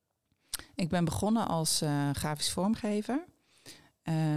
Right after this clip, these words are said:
heb ik een aantal jaren gedaan. En, eh, toen,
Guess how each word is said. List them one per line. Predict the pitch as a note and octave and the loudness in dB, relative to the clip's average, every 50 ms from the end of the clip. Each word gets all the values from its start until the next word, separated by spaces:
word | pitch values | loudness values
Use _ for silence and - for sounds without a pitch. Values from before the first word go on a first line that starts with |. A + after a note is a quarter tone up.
| D3+ D3 D3 | 2 2 2
heb | D3 D3+ | 0 -2
ik | - - | -2 -2
een | D#3 D3+ | 0 0
aantal | C#3+ D3+ D3+ C#3+ - D3 | 2 2 0 0 0 0
jaren | C#3+ C#3 C#3 C3+ C#3 | 0 0 -2 -2 -4
gedaan. | C#3 - D#3+ C#3+ D#3 D#3+ F#3 G#3+ B3+ C#4+ C4 - - | -6 -6 -6 -4 -2 0 0 2 2 2 0 0 -2
En, | - E3+ D#3+ D#3+ D#3 D#3 D3+ D3+ - - - | 0 2 2 4 4 2 2 0 -2 -4 -4
eh, | D#3+ D3 D3 C#3+ D3 D3 C#3+ D3+ - | -2 0 2 2 2 2 0 0 -2
toen, | - - D#3+ D#3 D3 D3 C#3+ | -2 0 0 2 2 2 0